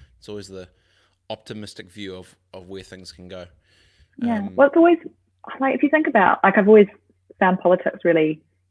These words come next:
Speaker 2: tricky and hard, and always thought, "Who'd wanna ever be a politician?" 'Cause as a business leader, I love that, you know, I'm a certain type of leader and people are attracted to me as that type of a leader, and then I can go do my thing.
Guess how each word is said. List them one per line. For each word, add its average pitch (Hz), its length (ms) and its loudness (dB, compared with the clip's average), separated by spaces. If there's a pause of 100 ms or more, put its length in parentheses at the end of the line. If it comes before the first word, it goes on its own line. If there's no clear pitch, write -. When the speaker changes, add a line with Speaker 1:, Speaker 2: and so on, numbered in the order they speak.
Speaker 2:
tricky - 540 0
and 165 180 -4
hard, 156 360 2
and 160 100 -4
always 165 200 0
thought, - 180 -4
"Who'd 180 160 2
wanna 165 180 0
ever 156 120 -4
be 156 100 2
a 147 40 -2
politician?" - 540 -6 (320)
'Cause 170 260 0
as 170 140 4
a 165 60 2
business 180 400 2 (100)
leader, 156 380 4 (140)
I 165 120 4
love 156 360 2
that, 156 240 2 (640)
you - 60 -4
know, 156 100 0
I'm 165 180 0
a 160 80 -12
certain 170 240 0
type 151 200 -6
of 165 80 2
leader 202 300 8
and 156 140 2
people 147 240 -4
are 143 40 -2
attracted - 400 -2
to 180 80 -6
me 160 220 0
as 147 180 -4
that - 200 4
type 160 180 -4
of 151 100 -6
a 160 40 0
leader, 170 320 6
and 156 120 2
then 151 80 -2
I 151 100 -2
can 156 140 -8
go 143 140 -2
do 143 120 -6
my 139 140 -4
thing. 185 280 0